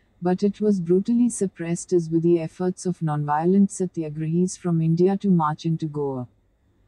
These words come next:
In the end, after waiting patiently for international opinion to put pressure on Portugal,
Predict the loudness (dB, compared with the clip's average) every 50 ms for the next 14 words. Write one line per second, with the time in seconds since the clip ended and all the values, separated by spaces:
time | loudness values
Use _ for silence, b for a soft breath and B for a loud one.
0 | _ _ _ _ _ _ _ 4 6 6 8 6 4 2 2 2 4 2 2 2
1 | -2 _ -6 -4 -4 -4 -6 -6 -4 -2 0 0 0 0 0 0 -2 -2 0 0
2 | -2 -2 0 2 2 2 2 4 2 0 0 0 -2 -2 2 2 2 2 2 2
3 | 4 4 2 0 0 0 0 2 2 2 0 0 -2 -2 -2 0 2 2 2 2
4 | 0 -2 -2 -4 -4 -6 -6 _ -10 -8 -8 -6 -4 -2 0 0 0 0 -2 -4
5 | -6 -8 -8 -8 -8 -8 -8 -6 -4 -4 -6 -6